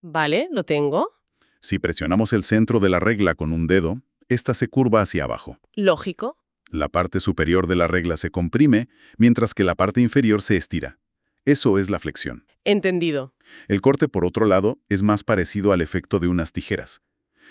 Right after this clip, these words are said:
Speaker 2: Si aplicamos una fuerza enorme justo al lado de donde la regla se apoya en el libro, la tendencia del material no es curvarse, sino rebanarse.
Speaker 1: Uf.
Speaker 2: Deslizarse una parte sobre la otra y partirse en seco. Dimensionar significa calcular exactamente el tamaño y la forma del material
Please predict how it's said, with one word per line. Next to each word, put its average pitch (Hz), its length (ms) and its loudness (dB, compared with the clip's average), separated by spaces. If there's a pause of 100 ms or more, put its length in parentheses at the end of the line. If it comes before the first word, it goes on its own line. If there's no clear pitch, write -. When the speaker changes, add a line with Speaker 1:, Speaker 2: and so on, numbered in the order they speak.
Speaker 2:
Si - 120 -4
aplicamos 85 460 -2
una 95 140 -2
fuerza 95 340 -2
enorme 92 380 0
justo - 460 -4
al 147 100 4
lado 135 280 4
de 131 80 2
donde 87 260 0
la 73 120 -4
regla 95 300 0
se - 100 -4
apoya 87 340 0
en 85 100 0
el 78 120 -4
libro, 80 300 -6 (420)
la 113 100 2
tendencia 131 460 4
del 143 140 4
material 92 500 4
no 95 80 4
es 92 100 0
curvarse, 92 540 0 (160)
sino 78 460 -2
rebanarse. 80 680 -2 (160)
Speaker 1:
Uf. - 320 -8 (180)
Speaker 2:
Deslizarse 92 720 0
una 101 160 0
parte 95 320 -2
sobre 78 240 -2
la 71 120 -4
otra 127 380 -2
y 117 120 -4
partirse 87 500 -4
en 76 80 -4
seco. - 340 -12 (600)
Dimensionar 120 560 4
significa 131 580 2
calcular 107 480 0
exactamente 120 680 0
el 113 100 -2
tamaño 101 440 2
y 110 40 0
la 87 140 -2
forma 101 360 0
del 90 120 0
material 80 480 -2